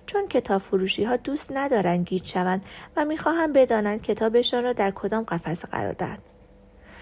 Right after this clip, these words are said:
یک ویراستار هم به او گفت، «دوست عزیزم، اگر همسرهای قبلی و اعضای خانواده‌ات را هم حساب کنیم، حداکثر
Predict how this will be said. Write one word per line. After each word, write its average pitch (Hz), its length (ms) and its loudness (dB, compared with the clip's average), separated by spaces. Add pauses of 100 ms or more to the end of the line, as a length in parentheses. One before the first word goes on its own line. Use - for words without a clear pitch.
(300)
یک 269 260 2
ویراستار 240 540 4
هم 262 180 2
به 240 80 8
او 240 120 10
گفت، 269 260 4 (260)
«دوست 415 300 0
عزیزم، 185 560 4
اگر 277 280 0
همسرهای 247 720 0
قبلی 185 440 2 (260)
و - 20 4
اعضای 285 480 4
خانواده‌ات 190 800 2
را 180 60 2
هم 185 240 0
حساب 254 320 0
کنیم، 330 320 -2
حداکثر 233 640 2